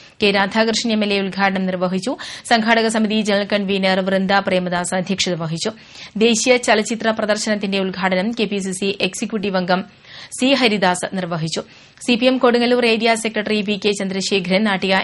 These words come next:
ഏരിയ സെക്രട്ടറി പി എം അഹമ്മദ്, സി പി ഐ മണ്ഡലം സെക്രട്ടറി ഇ ടി ടൈസൺ, ജനതാദൾ യു ജില്ലാ പ്രസിഡന്റ് യുജിൻ മൊറേരി തുടങ്ങിയവർ സംസാരിച്ചു. തുടർന്ന് തേക്കിൻകാട് ബാൻഡ്സ് അവതരിപ്പിച്ച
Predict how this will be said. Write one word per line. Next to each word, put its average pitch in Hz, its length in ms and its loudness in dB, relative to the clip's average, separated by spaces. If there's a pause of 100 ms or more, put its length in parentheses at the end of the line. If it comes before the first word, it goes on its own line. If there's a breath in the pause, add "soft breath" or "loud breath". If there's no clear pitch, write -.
(100)
ഏരിയ 185 180 2 (120)
സെക്രട്ടറി 180 360 -4 (100)
പി 190 140 -2
എം 175 120 -4
അഹമ്മദ്, 180 300 -2 (340 loud breath)
സി 262 180 2
പി 277 120 2
ഐ - 20 6 (100)
മണ്ഡലം 233 320 2 (100)
സെക്രട്ടറി 196 380 -2 (180)
ഇ - 100 2
ടി 214 160 -2
ടൈസൺ, 185 300 -2 (180)
ജനതാദൾ 196 460 0 (120)
യു 196 80 -2 (120)
ജില്ലാ 190 280 0
പ്രസിഡന്റ് 175 400 -2 (160)
യുജിൻ 214 320 0
മൊറേരി 185 380 0
തുടങ്ങിയവർ 180 460 -6
സംസാരിച്ചു. 175 460 -6 (560 loud breath)
തുടർന്ന് 247 340 4
തേക്കിൻകാട് 233 520 4 (120)
ബാൻഡ്സ് 208 340 0 (120)
അവതരിപ്പിച്ച 196 420 -2